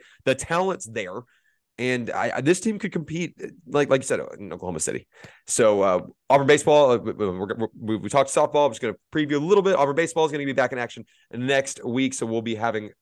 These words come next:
hopefully, Lindsey Crosby on the show next week of auburn daily dot com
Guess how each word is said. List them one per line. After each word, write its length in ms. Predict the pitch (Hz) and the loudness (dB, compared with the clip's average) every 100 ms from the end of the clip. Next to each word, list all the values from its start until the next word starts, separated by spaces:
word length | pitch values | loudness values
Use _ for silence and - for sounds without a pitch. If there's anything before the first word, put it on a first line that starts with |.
| _ | _
hopefully, 300 | - 165 175 | -6 -2 0
Lindsey 240 | 131 123 107 | 0 -2 -4
Crosby 440 | - 156 175 180 | 0 2 4 2
on 60 | 170 | 0
the 80 | 165 | 2
show 180 | 185 | 2
next 220 | 165 165 165 | 2 -2 -2
week 240 | 151 - | -4 -4
of 220 | 104 104 95 | -4 -4 -4
auburn 220 | 107 110 | -4 -4
daily 160 | 107 | -4
dot 180 | 101 90 | -4 -6
com 280 | - 139 | -6 -6